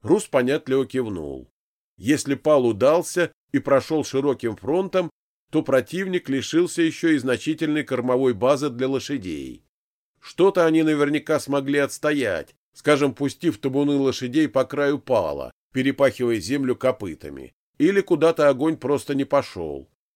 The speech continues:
Но теперь аварам и савирам тянуть действительно нечего.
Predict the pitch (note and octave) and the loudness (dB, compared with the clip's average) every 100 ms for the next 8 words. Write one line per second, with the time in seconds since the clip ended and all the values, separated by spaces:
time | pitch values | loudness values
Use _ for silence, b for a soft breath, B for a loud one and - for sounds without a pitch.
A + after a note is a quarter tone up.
0 | _ _ - B2 C3 G#2+ - E3+ F3+ - | _ _ -2 -2 0 -4 4 6 6 4
1 | B2 B2+ C#3+ C3+ B2+ A#2+ B2 A2 C3 F3 | 2 4 6 6 4 0 0 0 2 2
2 | E3+ - C3 A#2+ D3 C3+ C3 - A#2 B2+ | 2 -2 -2 2 2 0 -4 -6 -6 -4
3 | C3 B2 B2 G#2+ D#2 C2+ - C2 C2+ B1+ | -2 -2 -2 -4 -6 -10 -14 -16 -16 -18